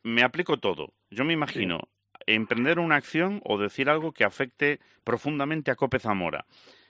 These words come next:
Speaker 1: Eh, así por mi cuenta, pues no me lo imagino. Es decir, yo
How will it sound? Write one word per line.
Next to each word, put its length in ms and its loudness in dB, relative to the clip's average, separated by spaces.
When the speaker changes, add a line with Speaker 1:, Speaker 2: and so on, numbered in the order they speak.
Speaker 1:
Eh, 380 0
así 220 -2
por 160 2
mi 120 2
cuenta, 440 2
pues 160 -8
no 100 0
me 80 2
lo 100 0
imagino. 420 -2
Es 40 -6
decir, 280 -4
yo 200 4